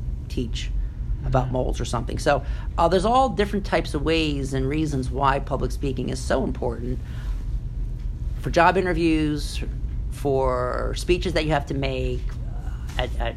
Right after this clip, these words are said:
Speaker 1: at work. Uh, it comes in s-, frequently, and a lot of professionals seek help because they're not good at public speaking, and it could limit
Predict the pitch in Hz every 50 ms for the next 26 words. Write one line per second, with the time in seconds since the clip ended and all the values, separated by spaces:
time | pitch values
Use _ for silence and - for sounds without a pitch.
0 | - - - - 160 180 170 160 156 156 - - - - - - - - - -
1 | - - - - - - - - - 147 139 - - 170 156 156 139 147 151 147
2 | 139 131 131 127 120 127 - - - - - - - - - - - - - -
3 | - - - - - - - - - - - - - 226 294 - - 160 - -
4 | - - 113 - - - 143 143 143 147 143 139 139 - - - - - - -
5 | - - - - - - - - - - - - - - - - - - - 165
6 | 151 151 160 180 208 220 - 180 165 - 170 147 143 - - 147 143 139 131 131
7 | 131 - - - - - - - - - - - - - - - - - - -
8 | - - - - 226 233 220 - - - - - - - - 226 262 294 185 139
9 | 135 - - - - - - - - 151 156 - 190 160 151 151 143 143 143 139
10 | - - - - - - 156 151 143 135 143 147 135 - - - 233 - 220 -
11 | - 143 123 131 117 - - 131 131 113 - 120 120 123 - - - - - -
12 | - - - 147 143 143 139 139 143 - - 135 131 120 - - - 165 143 135
13 | 131 131 139 165 180 175 147 135 127